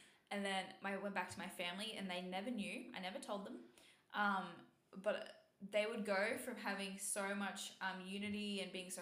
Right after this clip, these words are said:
happy that, and I'd come back into the house and there'd be just discord, like, there'd be, like, chaos in the house." And he, and he was like, "Wow, I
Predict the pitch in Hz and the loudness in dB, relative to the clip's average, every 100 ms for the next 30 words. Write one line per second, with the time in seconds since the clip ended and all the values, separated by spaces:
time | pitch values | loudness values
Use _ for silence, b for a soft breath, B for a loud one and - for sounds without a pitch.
0 | 185 202 214 208 202 190 180 190 180 - | -4 -4 -2 -2 4 4 4 0 -2 -4
1 | 240 214 214 208 196 196 185 185 196 - | -2 -2 -2 -6 -6 -2 0 0 -2 -6
2 | B B B 196 190 190 196 185 180 - | B B B -4 -2 -2 -6 -6 -8 -10
3 | 180 - - - - 180 185 185 180 180 | -6 -6 -4 -6 -4 -4 -4 -2 -4 -2
4 | 175 165 165 - - _ - - 214 185 | -4 -4 -6 -10 -20 _ -18 -10 -2 0
5 | 180 - 190 - 170 - 202 - B B | 0 -4 -6 -6 -2 -2 -2 -4 B B
6 | B B 202 190 190 196 - - 202 190 | B B 2 2 0 -6 -8 -8 -4 -2
7 | 185 185 - 190 190 185 175 170 - _ | -4 -8 -6 -4 -4 -6 -6 -12 -16 _
8 | _ 190 190 175 175 185 214 185 170 175 | _ -12 -6 -6 0 0 2 2 4 4
9 | 175 170 | 2 -2